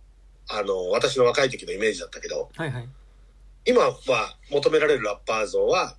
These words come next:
Speaker 1: まあ、基本マイクを置いたら寡黙であれっていう感じがする。
Speaker 2: うんうんうん。
Speaker 1: という話とかしてます。
Speaker 2: あ、すごい。ちょっと、じゃあちょっと全ラッパー必聴という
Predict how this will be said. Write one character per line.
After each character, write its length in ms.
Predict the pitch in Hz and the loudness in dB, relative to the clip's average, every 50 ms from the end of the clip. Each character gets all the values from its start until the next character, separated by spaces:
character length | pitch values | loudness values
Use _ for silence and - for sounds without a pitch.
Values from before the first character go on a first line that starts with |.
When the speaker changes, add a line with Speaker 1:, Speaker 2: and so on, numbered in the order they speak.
| - 113 127 | -18 -10 -4
Speaker 1:
ま 100 | 135 165 | -4 -2
あ、 220 | 156 - - - - - _ - - - - _ - - - - _ - - - | -2 -4 -8 -16 -20 -20 _ -20 -20 -20 -20 _ -20 -20 -20 -20 _ -20 -20 -16
基 80 | - - | -8 0
本 320 | - 247 233 226 220 208 - - - _ - - - - | 4 4 6 6 4 0 -4 -8 -20 _ -20 -20 -8 0
マ 140 | 190 233 254 | 2 4 4
イ 80 | 233 | 2
ク 140 | - - 135 | 2 -2 -2
を 80 | 113 107 | 0 0
置 120 | 113 113 | 0 -2
い 60 | 110 | -2
た 80 | - - | -4 -6
ら 180 | - - - - | -6 -6 -8 -8
寡 140 | - - 131 | -6 -4 0
黙 340 | 135 127 123 120 117 110 107 | 0 0 0 0 -6 -2 0
で 140 | 117 107 | 0 0
あ 140 | 95 104 107 | 0 0 -4
れ 100 | 101 87 | -4 -6
っ 20 | - | -8
て 160 | - - - | -12 -16 -14
い 20 | - | -10
う 20 | |
感 160 | - - 92 | -8 -8 -8
じ 140 | 87 87 85 | -6 -6 -6
が 220 | 82 - - - - - - - _ - - | -6 -6 -6 -10 -12 -20 -20 -20 _ -20 -16
す 240 | - - - - 147 | -14 -8 -4 -4 -2
る。 180 | 107 95 90 - - - - - - - - - | -2 -2 -4 -6 -18 -20 -20 -20 -20 -20 -18 -10
Speaker 2:
う 60 | - 175 | -8 -6
ん 20 | |
う 40 | 139 | -6
ん 40 | 131 139 | -6 -6
う 20 | 139 | -6
ん。 300 | 127 - 131 117 110 - - - - - - - - - - - - _ _ - - - - - - - - _ _ - - - _ _ - - - - - - - - _ - - - - - - - - _ - - - - - - - - - | -8 -8 -12 -16 -16 -18 -20 -20 -20 -20 -20 -20 -20 -20 -20 -20 -20 _ _ -20 -20 -20 -20 -20 -20 -20 -20 _ _ -20 -20 -20 _ _ -20 -20 -20 -20 -20 -20 -20 -20 _ -20 -20 -20 -20 -20 -20 -20 -20 _ -20 -20 -20 -20 -20 -20 -18 -6 0
Speaker 1:
と 120 | - 127 | 2 4
い 160 | 113 107 104 | 4 4 4
う 40 | 98 | 2
話 300 | - - 110 - - - | 2 2 0 0 0 0
と 60 | - | -2
か 60 | - - | -4 -4
し 80 | - | -6
て 80 | - - | -6 -6
ま 120 | - - - | -8 -6 -6
す。 200 | - - - 170 | -4 -2 0 0
Speaker 2:
あ、 160 | 151 135 - - | -2 -2 -6 -14
す 160 | - - 156 | -16 -10 -6
ご 160 | 151 151 139 | -4 -4 -4
い。 120 | 113 110 - - - - - - - - - - - - - - - - - - - - | -6 -8 -12 -20 -20 -20 -20 -20 -20 -20 -20 -20 -20 -20 -20 -20 -20 -20 -20 -20 -20 -20
ち 340 | - - - - - - | -20 -20 -20 -18 -14 -14
ょ 20 | 127 | -14
っ 40 | - | -14
と、 80 | - - - - - - - | -14 -16 -20 -20 -20 -20 -18
じ 100 | - - | -14 -14
ゃ 20 | 131 | -12
あ 20 | |
ち 60 | - | -10
ょ 0 | |
っ 40 | - | -8
と 80 | 156 143 | -6 -2
全 380 | 131 190 190 165 143 123 - - | 0 0 0 0 -2 -6 -8 -4
ラ 100 | - 143 | -4 -4
ッ 40 | 135 | -4
パ 180 | - - 143 | -2 0 0
ー 40 | 135 | 0
必 180 | 127 147 139 135 - | 0 -2 -8 -10 -8
聴 240 | - 175 156 143 135 | -4 -2 -2 -2 -2
と 120 | 139 139 | -2 -2
い 100 | 139 135 | 0 0
う 240 | 127 127 123 - | 0 -2 -4 -8